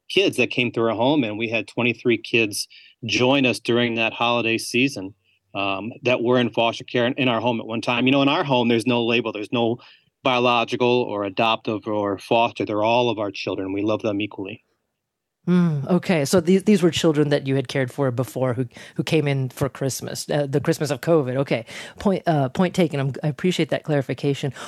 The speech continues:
Speaker 2: What, um, what drew you to become a foster parent in the first place?
Speaker 1: Well, there's a few reasons, and thanks for asking. Uh,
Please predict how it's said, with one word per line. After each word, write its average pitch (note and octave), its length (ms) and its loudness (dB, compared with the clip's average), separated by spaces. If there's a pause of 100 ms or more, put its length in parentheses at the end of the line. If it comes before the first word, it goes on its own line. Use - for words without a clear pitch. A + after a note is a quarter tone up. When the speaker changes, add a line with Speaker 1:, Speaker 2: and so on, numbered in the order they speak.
(180)
Speaker 2:
What, C#4 300 2 (120)
um, G#3 400 0 (880)
what A#3+ 220 4
drew G3+ 240 2
you F#3+ 180 4
to D3+ 140 -2
become C#3+ 340 0
a C3 60 -2
foster B2 400 -4
parent B2 360 -4
in A#2+ 60 -6
the B2 80 -4
first - 320 -12
place? - 380 -14 (400)
Speaker 1:
Well, F#3+ 280 6
there's F#3 180 4
a F#3 80 4
few A3 280 2
reasons, A#2+ 480 4
and D3 160 4
thanks D#3+ 220 -2
for C3 120 -2
asking. B2+ 400 0
Uh, B2+ 220 0